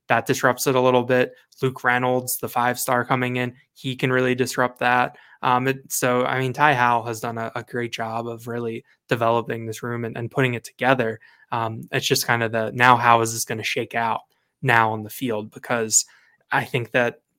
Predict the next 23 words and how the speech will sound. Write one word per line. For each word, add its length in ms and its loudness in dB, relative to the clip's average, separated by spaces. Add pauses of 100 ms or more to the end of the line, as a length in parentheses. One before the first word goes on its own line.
(160)
you 120 0
know, 60 0
maybe 240 4
the 140 4
first 400 0
time 400 0
over 220 -2
the 80 -6
past 260 -2
couple 220 -8
of 40 -10
years, 360 4
it's 160 -6
kind 240 -2
of 80 -6
a, 180 0 (380)
a 40 -2
little 140 6
bit 140 8
of 80 4
a 80 4
wild 320 6
card 300 -6